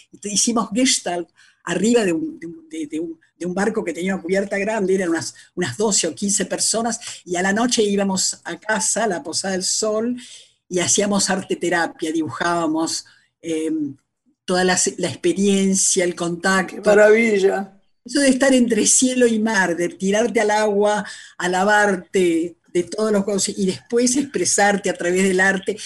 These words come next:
Speaker 1: son todas cosas que se pueden dar en una casa de la cultura a orilla del mar, porque tenés las dos cosas.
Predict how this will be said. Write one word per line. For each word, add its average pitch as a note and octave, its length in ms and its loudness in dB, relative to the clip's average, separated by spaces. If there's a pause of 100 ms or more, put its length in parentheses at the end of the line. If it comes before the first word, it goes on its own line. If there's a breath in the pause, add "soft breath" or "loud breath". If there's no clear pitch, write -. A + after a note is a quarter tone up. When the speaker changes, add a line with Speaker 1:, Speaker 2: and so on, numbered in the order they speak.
(120)
Speaker 1:
son A3 240 -2
todas C4 300 2
cosas D4 300 -2
que F#3+ 100 -8
se E3+ 120 -6
pueden G3+ 280 0
dar F#3+ 140 0
en G3 100 2
una F#3 180 2
casa F#3+ 260 -2
de E3+ 80 -2
la D#3 120 -4
cultura D#3+ 340 -4
a F#3+ 40 2
orilla F3+ 260 0
del D3 160 -2
mar, E3 400 -2
porque D3+ 200 -8
tenés F#3 260 -4
las G#3 160 0
dos F#3 200 -4
cosas. F3+ 680 -6